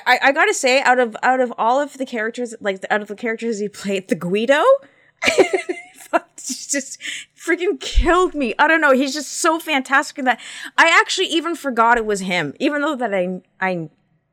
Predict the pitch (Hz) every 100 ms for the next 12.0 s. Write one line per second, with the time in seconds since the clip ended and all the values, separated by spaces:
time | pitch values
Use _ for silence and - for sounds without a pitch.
0 | _ 208 202 185 233 277 262 269 277 277
1 | 277 - 202 202 190 185 170 165 156 123
2 | 139 _ _ _ _ _ - - 220 208
3 | 269 247 226 190 185 180 165 175 127 123
4 | - _ _ _ _ _ _ _ - 220
5 | 220 220 233 214 233 - - 196 - 226
6 | 208 208 - 185 185 196 196 180 147 -
7 | - - _ 233 254 247 240 - 269 269
8 | 214 190 185 190 175 165 151 - 170 -
9 | - 196 - 170 220 214 - 196 185 175
10 | - 190 170 165 185 170 160 156 165 -
11 | 160 147 - - 170 156 156 170 151 151